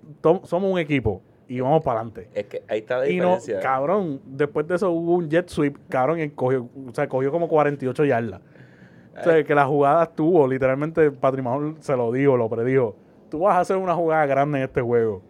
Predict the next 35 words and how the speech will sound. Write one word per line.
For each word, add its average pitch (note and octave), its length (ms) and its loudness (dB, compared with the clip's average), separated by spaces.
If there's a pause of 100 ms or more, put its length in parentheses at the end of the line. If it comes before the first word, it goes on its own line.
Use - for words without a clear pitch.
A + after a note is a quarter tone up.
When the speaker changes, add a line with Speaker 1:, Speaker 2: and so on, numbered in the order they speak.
(100)
Speaker 1:
Pum. C3+ 300 2 (500)
Run, A#2+ 480 -4
fifty-eight B2+ 480 -6
yards. G2+ 420 -12
Speaker 2:
Cabrón, G2+ 280 -8
es F3 120 -14
que, - 320 -12
y A#2 180 -10
es A#2 80 -8
que D#3 140 -10
ahí D#3+ 80 -6
está C#3+ 160 -8
la D3+ 60 -2
diferencia C#3 500 -8
entre, G#2 240 -12
el, G2+ 120 -12
claro, A#2+ 260 -4
los D3 100 -6
equipos B2 240 -8
que D#3 80 -12
se D3+ 120 -8
llevan D3 260 -4
bien, C#3 180 -6
que B2+ 100 -10
son B2+ 200 -12
panas, B2+ 400 -4
que, G2+ 320 -4
que G2+ 160 -4
se, G#2+ 140 -10
que F2+ 260 -16
confían B2+ 380 -6
uno C#3+ 120 -10
en C#3+ 60 -4
el D3 60 -2
otro. G#2+ 260 -4